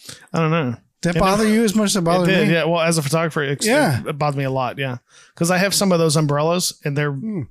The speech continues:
Speaker 1: pretty fragile. Well, you've used them.
Speaker 2: Right.
Speaker 1: You know what I'm talking about. They're
Speaker 2: Yeah.
Speaker 1: very fragile. Um,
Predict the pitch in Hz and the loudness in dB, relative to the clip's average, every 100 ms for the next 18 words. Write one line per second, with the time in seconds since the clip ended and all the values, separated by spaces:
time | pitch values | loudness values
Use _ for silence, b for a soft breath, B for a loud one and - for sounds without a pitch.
0 | - - 180 160 156 135 120 110 - _ | -14 -4 -2 -2 -2 -4 -4 -10 -16 _
1 | _ - 180 226 240 170 - 143 165 147 | _ -4 -2 0 0 0 -2 -2 -2 -2
2 | 127 135 123 135 139 139 135 139 131 120 | -2 -4 -4 -2 -2 -2 -2 -4 -6 -8
3 | 117 B B B B B B 147 151 147 | -10 B B B B B B -2 0 0
4 | 143 139 | -2 -6